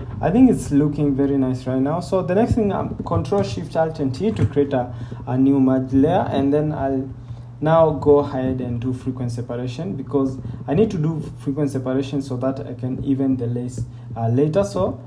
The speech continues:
uh, Control J twice, and let's call this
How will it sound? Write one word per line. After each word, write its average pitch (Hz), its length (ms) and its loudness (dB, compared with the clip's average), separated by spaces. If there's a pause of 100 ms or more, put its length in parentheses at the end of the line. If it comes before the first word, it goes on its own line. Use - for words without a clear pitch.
(280)
uh, 143 240 4
Control 156 540 0
J 147 200 2
twice, 190 440 0
and 156 200 -6
let's 190 240 0
call 147 300 2
this 143 400 -2